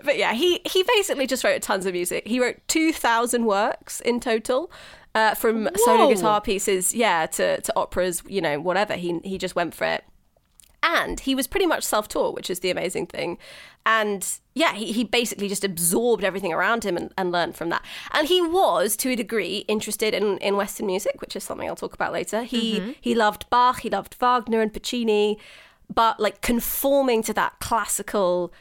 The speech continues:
Speaker 1: traditional Western style just wasn't his, his main concern.
Speaker 2: That's amazing. I d-, I can't
Speaker 1: Yeah.
Speaker 2: say that I know much by him at all. I mean,
Speaker 1: Well
Speaker 2: and two thousand works, that's, like, an incredible amount.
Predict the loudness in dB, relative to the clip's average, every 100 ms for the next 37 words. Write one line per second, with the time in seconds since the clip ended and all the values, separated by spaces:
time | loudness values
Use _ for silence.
0 | -6 -2 0 2 2 2 2 0 -2 -2
1 | -2 -2 0 0 0 -2 -6 -10 -20 _
2 | -4 -4 -2 -2 -2 -2 0 -2 -4 _
3 | _ -8 -4 -4 -4 -8 -8 -8 -8 -14
4 | -10 -2 0 0 0 2 4 2 2 2
5 | 0 0 2 4 4 2 2 2 2 2
6 | 4 4 4 4 4 2 2 0 2 2
7 | 2 2 0 0 0 0 -2 _ -2 2
8 | 2 0 -6 -6 -4 0 2 0 -2 -6
9 | -14 _ -4 -2 0 2 4 2 2 -2
10 | -10 -2 2 2 0 2 4 4 4 2
11 | 2 -2 0 0 -2 -4 -4 -6 -10 -4
12 | -4 -4 -2 0 -2 -4 0 2 2 0
13 | -2 -2 0 2 0